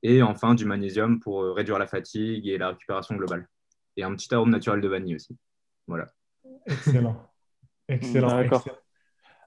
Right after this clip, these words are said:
Speaker 2: Euh, moi, j'ai, j'ai une question à poser rapidement. Euh, comment tu fais ? Parce que déjà, qu-, avoir, avoir une carrière de professionnel, c'est assez rigoureux, c'est assez intense au niveau de, de la charge de travail, de, de, des entraînements et autres.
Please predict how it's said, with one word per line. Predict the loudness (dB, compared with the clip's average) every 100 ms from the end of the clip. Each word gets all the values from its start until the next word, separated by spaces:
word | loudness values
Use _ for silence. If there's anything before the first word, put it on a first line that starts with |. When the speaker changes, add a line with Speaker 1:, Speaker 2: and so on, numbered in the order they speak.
| 0
Speaker 2:
Euh, | 2 6
moi, | 6
j'ai, | 6 4
j'ai | 4
une | 2
question | 2 2 2
à |
poser | 4 4 4
rapidement. | 4 2 2 4 4 2 -10 _ _ -6
Euh, | -6 -6 -20 _ _ _ 2
comment | 8 8 8
tu | 6 4
fais ? | 6 4
Parce | 4 2
que | 4
déjà, | 6 6 6
qu-, | 4 -2
avoir, | 0 2 2 4
avoir | 2 2 4
une | 6
carrière | 6 4
de |
professionnel, | 4 2 0 2 2 0 -8
c'est | -16 -2 2
assez | 2 6 6 8
rigoureux, | 6 8 8 8 10 8 6 -4 -18 -10
c'est | -4
assez | -2 -2 -2 4
intense | 6 6 8 8 8
au |
niveau | 8 8 6
de, | 4 2
de | 2
la | 4 4
charge | 2 0 2
de | 2
travail, | 0 0 0 2 2 -2 -14 -4
de, | 0
de, | 2 2 2
des | 4 4
entraînements | 2 2 2 2 4
et |
autres. | 4 2